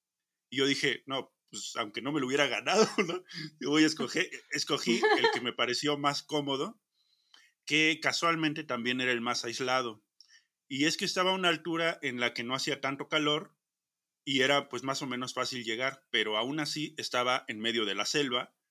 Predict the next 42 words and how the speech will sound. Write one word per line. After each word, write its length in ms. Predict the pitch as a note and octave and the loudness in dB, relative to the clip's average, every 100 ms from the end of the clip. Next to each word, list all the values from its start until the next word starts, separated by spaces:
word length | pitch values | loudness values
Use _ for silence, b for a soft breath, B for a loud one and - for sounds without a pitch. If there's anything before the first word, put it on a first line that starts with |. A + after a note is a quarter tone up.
| _ | _
y 80 | B2 | -2
había 260 | B2 C3 C3 | 2 4 2
una 180 | C3 | 2
veredita 500 | B2+ A2+ G#2+ G#2 A2+ - | 0 0 -2 -4 -8 -8
por 120 | G2+ | -4
ahí 140 | G2 | -4
nada 200 | G2+ G2 | -4 -12
más. 180 | - A1 - _ _ _ _ _ - | -14 -18 -20 _ _ _ _ _ 0
Bueno, 240 | D#3 E3+ | 0 2
pues 120 | E3 | 2
la 160 | D3 D#3+ | 2 2
cosa 400 | A3 G#3+ D#3 F#3 | 2 -2 -4 -8
sucedió 680 | - D3+ B2 A#2+ C3+ C3 - _ _ _ _ | -8 -6 -4 -2 -2 -2 -12 _ _ _ _
ah, 260 | E3+ G3+ - _ | 2 2 0 _
y 220 | D3+ C3+ | -4 -2
bueno, 200 | C3+ D3+ D#3 | 2 4 4
una 220 | D#3 D3+ | 2 0
co-, 200 | D#3+ B2+ | -2 -2
otro, 520 | D3+ D3+ D#3 D#3 C#3 _ | -4 -2 -2 -2 -4 _
otro 320 | D3+ D3 C#3+ | -6 -4 0
detalle 480 | C#3 C3+ D3 C#3 C#3+ - | 0 0 0 0 -2 -2
es 180 | B2+ | -4
que 160 | - C#3+ | -2 0
yo 140 | C#3 D3 | 2 2
iba 180 | D3 | 2
a 60 | D3 | 0
tener 220 | C3+ C3 | -2 -6
una 200 | C3 C3 | -4 -6
compañera 540 | B2+ A2 A#2 A#2 A#2+ B2 | -6 -4 -4 -2 -4 -2
de 80 | A2 | -2
campamento, 760 | A2 G#2+ B2 B2+ A#2 B2+ C#3+ | -6 -6 -6 -6 -8 -10 -10
o 60 | C3+ | -8
sea, 140 | A#2+ | -6
sí 200 | A2+ E3+ | -4 -4
llegó 300 | D#3+ E3 C#3+ | 0 0 4
al 100 | C#3+ | 4
fin, 360 | C3+ C#3+ D3+ - _ | 2 -4 -4 -8 _
pero 580 | A2+ G#2+ G#2+ G#2 G2+ G#2 | -2 0 -2 -4 -8 -2
tardó 400 | A#2 A#2+ C3 B2 | -2 0 -6 -4
casi 240 | C3 - | -6 -4
una 140 | B2+ B2 | -6 -6
semana 480 | A#2 A2 A2+ A2+ | -6 -6 -8 -8